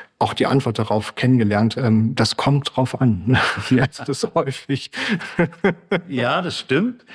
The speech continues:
Speaker 2: Das ist eine beliebte Juristenfloskel, aber, ähm, aber zunächst mal,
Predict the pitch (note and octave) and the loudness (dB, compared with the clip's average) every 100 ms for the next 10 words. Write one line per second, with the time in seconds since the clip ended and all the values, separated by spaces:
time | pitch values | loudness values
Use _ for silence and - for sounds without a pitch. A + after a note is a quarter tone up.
0 | - - B2 D3+ - C3 C3 A#2 A#2+ C3 | -6 -2 0 0 0 0 0 2 2 0
1 | - C#3 B2 A2 B2 - E3+ E3 D#3+ - | 0 2 4 2 2 0 -2 2 0 0
2 | F3 D#3+ - E2+ A#2 A#2 A2+ A2+ A2+ C#3 | 0 0 -2 -4 0 0 0 -2 -2 -2
3 | E3 G#2 G#2 G2+ G2+ - - - G#2+ A#2 | -2 0 0 0 -4 -8 -12 -4 -2 -2
4 | - F#3+ G3+ - - G#2 F2+ G#2 D3+ | 0 2 2 0 -4 -2 0 2 0